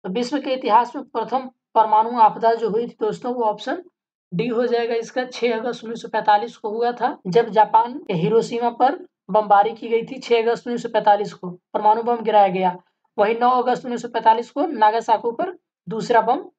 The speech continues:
गिराया गया था। हस्तांतरण मूल्य का संबंध निम्न में से किससे है? तो हस्तांतरण मूल्य का संबंध जो है दोस्तों, वो कर एवं लेखांकन से है।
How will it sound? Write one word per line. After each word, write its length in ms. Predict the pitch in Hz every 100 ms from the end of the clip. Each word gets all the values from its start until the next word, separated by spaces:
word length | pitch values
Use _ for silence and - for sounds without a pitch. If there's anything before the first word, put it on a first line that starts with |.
| _ _
गिराया 440 | 208 202 202 180 175
गया 240 | 175 175
था। 180 | 170 175 -
हस्तांतरण 560 | 226 220 226 233 269 269
मूल्य 260 | 262 262 262
का 120 | 254
संबंध 340 | 262 247 247
निम्न 260 | 226 240 247
में 80 | 247
से 200 | 254 240
किससे 400 | 240 233 - 254
है? 120 | 220 370 - _ _ _ _ _ _ _ _
तो 80 | 214
हस्तांतरण 600 | 202 214 220 220 254 262
मूल्य 260 | 254 233 240
का 120 | 240
संबंध 400 | 226 226 233 240
जो 100 | 233
है 80 | 226
दोस्तों, 360 | 226 180 - 269 - - _ _ _ _ _
वो 240 | 190 233 320 - - _
कर 240 | - 233 254
एवं 300 | 233 233 262
लेखांकन 640 | 233 233 214 214 220 226
से 160 | 180 185
है। 160 | 170